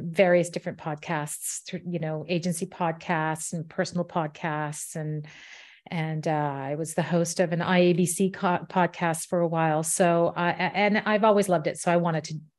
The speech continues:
I wanted to do it again. And, um, I, it's fifty Women Over Fifty.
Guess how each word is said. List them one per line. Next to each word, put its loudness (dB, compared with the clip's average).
I -2
wanted 0
to -8
do -2
it 0
again. -8
And, 6
um, 2
I, -4
it's -4
fifty 2
Women 4
Over 0
Fifty. 2